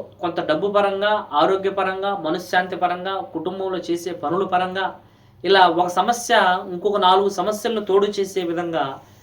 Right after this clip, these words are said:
మీకు ఇబ్బందులు ఎదురవుతాయి. కాబట్టి ఆయా అంశాల పట్ల మాత్రం జాగ్రత్తగా నడుచుకోవడం మంచిది. వివాహాలకు సంబంధించినవి, పెళ్ళిళ్ళకు సంబంధించినవి, శుభ కార్యక్రమాలకు సంబంధించినవి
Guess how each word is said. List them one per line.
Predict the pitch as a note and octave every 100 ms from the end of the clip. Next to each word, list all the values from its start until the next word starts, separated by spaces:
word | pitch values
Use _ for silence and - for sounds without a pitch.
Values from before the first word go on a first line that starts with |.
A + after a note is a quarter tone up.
| - F3
మీకు | E3+ D#3+
ఇబ్బందులు | E3 G3 F#3 E3
ఎదురవుతాయి. | E3+ E3 E3 D#3 D#3
కాబట్టి | C3+ D3 - G#3 - - _ _ _ _ _ - D#3
ఆయా | E3 F3 F3
అంశాల | F3+ G#3 G3 F#3+
పట్ల | E3+ F3 E3
మాత్రం | D#3+ F#3 E3
జాగ్రత్తగా | D#3 E3+ E3+ - E3 D3
నడుచుకోవడం | D3 - D#3+ D#3 D3
మంచిది. | C#3 C#3+ D#3 G3+ - _ _ _ _ _ _ _ _ - D#3+
వివాహాలకు | F3 F#3 F3+ F3+ E3
సంబంధించినవి, | E3 E3 D#3+ D#3 D#3 D#3 D#3 F3 F3+ - -
పెళ్ళిళ్ళకు | D#3+ F3+ F#3+ F3+ E3+
సంబంధించినవి, | D#3 D#3 D3+ D3 D3+ D3+ D#3+ F3 - -
శుభ | D#3 F3+ F3+
కార్యక్రమాలకు | E3+ E3+ E3 D#3 D#3 D#3 C#3+
సంబంధించినవి | C#3 D3 C#3+ C3+ C#3+ D#3+